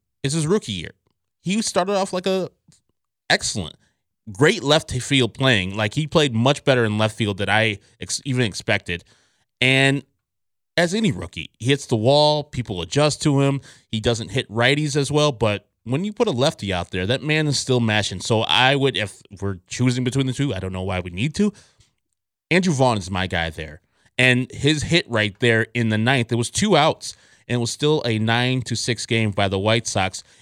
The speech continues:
It gave a little breathing room. If you wanted to get K-, Craig Kimbrel back out there after the inning got up to, what, twelve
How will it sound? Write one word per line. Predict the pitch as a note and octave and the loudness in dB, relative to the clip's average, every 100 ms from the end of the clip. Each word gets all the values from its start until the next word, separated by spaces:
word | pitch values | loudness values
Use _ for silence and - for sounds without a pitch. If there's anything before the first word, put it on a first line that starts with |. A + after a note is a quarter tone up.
| _ | _
It | G#2 G2 | -8 0
gave | A#2+ C3 B2 | 2 2 2
a | |
little | A2+ A#2 A2 | 2 0 -2
breathing | G2+ A2 G#2+ F#2+ | -2 -2 -2 -4
room. | F2 E2+ - | -6 -8 -4
If | B2+ A#2 | -4 -2
you | C3+ | -2
wanted | A#2+ A2+ C3+ D3 A2+ | 0 4 4 4 0
to | A#2+ G2+ F2+ - _ _ _ - | 0 0 -2 -10 _ _ _ -4
get | A#2 - _ | -2 -2 _
K-, | - - - | -8 -8 0
Craig | A#2+ G#2 | 0 0
Kimbrel | A#2 G#2 G2 | -2 0 0
back | F2+ F#2+ - | 0 0 0
out | F2+ F2 | -2 -2
there | F#2 F2 E2 - _ - | -4 -4 -6 -12 _ -4
after | A2+ - A2+ | -2 0 -4
the | G#2+ | -4
inning | A#2 A2 G#2 G2+ | -2 -2 0 0
got | G2+ G2+ | 0 0
up | G#2+ - | -2 -4
to, | - G2 F#2+ E2+ | -4 -2 -2 -2
what, | F2+ F2 | -4 -6
twelve | - A2 G#2+ G2 F#2+ | -2 -2 0 -2 -4